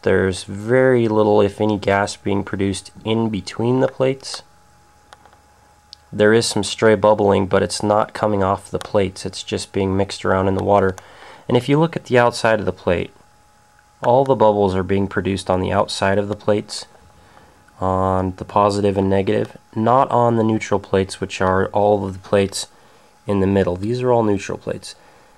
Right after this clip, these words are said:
So something interesting happens if you take the electrolyte out of the water. You get hydrogen on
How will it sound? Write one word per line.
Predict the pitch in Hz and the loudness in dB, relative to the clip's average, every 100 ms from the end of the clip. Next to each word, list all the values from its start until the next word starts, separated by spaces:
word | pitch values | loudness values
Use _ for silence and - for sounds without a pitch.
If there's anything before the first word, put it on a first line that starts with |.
| _ _ _ _ _ - | _ _ _ _ _ -12
So | - | -6
something | 113 175 185 160 127 | 0 2 4 4 4
interesting | 131 - - 107 | 4 2 2 0
happens | 104 104 104 104 95 | 2 2 2 0 0
if | 101 | -4
you | |
take | 98 117 123 | -2 -2 0
the | 120 | 2
electrolyte | 101 104 107 123 110 113 | 4 2 0 0 2 4
out | 117 113 | 2 0
of | 110 | -4
the | |
water. | 113 110 117 127 127 - _ _ _ - - _ _ _ _ | 0 2 2 -2 -6 -18 _ _ _ -20 -20 _ _ _ _
You | - 113 | -4 0
get | 117 - | 0 0
hydrogen | 117 123 120 113 113 107 107 | 2 2 2 0 2 2 2
on | 101 | 0